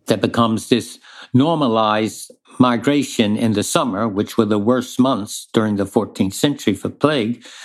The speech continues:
to establish villas and to go to them.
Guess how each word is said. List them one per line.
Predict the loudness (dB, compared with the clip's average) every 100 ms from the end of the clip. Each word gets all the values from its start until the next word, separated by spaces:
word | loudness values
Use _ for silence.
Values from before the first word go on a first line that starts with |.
| -20 -6
to | 2 2 2 0
establish | -2 0 0 0 -2 -4 -2
villas | -2 0 0 -2 -6 -14 -6
and | 0 2 2 0
to | 2 2 2
go | 0 0 0
to | -2
them. | -2 -4 -10